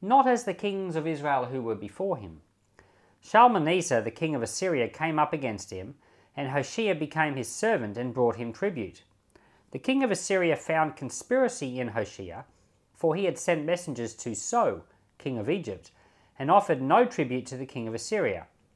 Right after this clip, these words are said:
as he had done year by year. Therefore, the king of Assyria seized him and bound him in prison. Then the ki-, king of Assyria came up throughout all the land, went up to Samaria, and besieged it three years.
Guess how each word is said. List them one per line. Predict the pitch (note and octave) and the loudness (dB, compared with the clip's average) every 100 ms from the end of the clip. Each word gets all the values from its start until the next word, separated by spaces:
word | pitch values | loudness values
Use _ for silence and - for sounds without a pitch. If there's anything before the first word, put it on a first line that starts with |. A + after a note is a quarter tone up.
| _ _ | _ _
as | A2 A2 | -4 -2
he | A2 | -6
had | G2+ G#2 | -8 -8
done | F3+ G3 A#2+ | -6 -4 -6
year | G#2 G2+ | -8 -8
by | F#2 F2+ | -6 -6
year. | F#2 F2 D2 _ _ _ _ _ _ | -8 -14 -18 _ _ _ _ _ _
Therefore, | A2 G3+ C#3+ B2 G#2+ G#3 - _ _ _ - | 0 0 2 0 2 0 -4 _ _ _ -14
the | A2+ | -8
king | - D3+ | -4 -2
of | G3+ | -2
Assyria | G#3 E3+ C3+ A#2 G#2 | -2 0 2 2 -2
seized | - A3+ A3+ - | -2 -2 -2 -6
him | F#2 G2+ C#3+ _ _ _ _ _ _ _ | -10 -10 -14 _ _ _ _ _ _ _
and | A2+ G2+ | -12 -6
bound | G#2+ A#2 A2+ | -4 -4 -4
him | C3+ | -4
in | D#3+ | -2
prison. | A3+ A3+ C3+ E2 - _ _ _ _ - | 0 0 0 -10 -16 _ _ _ _ -2
Then | G3+ | -2
the | A#3+ | 0
ki-, | A3+ G#3 - _ | 0 -2 -2 _
king | - E3 E3+ | -2 0 2
of | E3+ | 0
Assyria | F#3+ D3 A2+ A2 | 0 2 2 2
came | G#2+ C#3+ F#3 F3+ | -2 -2 -2 2
up | C#3 - | 0 -2
throughout | - C#3+ B2+ A#2+ - | -4 2 4 4 2
all | F#3 B3 B3 | 4 6 6
the | D#3 | 2
land, | G2 D#2+ E2+ D#3+ _ _ _ - | 0 -6 -12 -14 _ _ _ -4
went | F#3 G3 | -2 2
up | G3+ G3 | 2 2
to | F#3+ | -6
Samaria, | - F#3 D#3 A#2+ G#2+ A2 | -6 -4 -2 0 0 0
and | A#2 A2+ | -2 -6
besieged | C#3 - B3 G3 - | -6 -4 -4 -4 -6
it | A2 - _ _ _ | -6 -6 _ _ _
three | - D3 C3 | -6 -4 -2
years. | A#2 G2 D#2+ - | -4 -6 -10 -16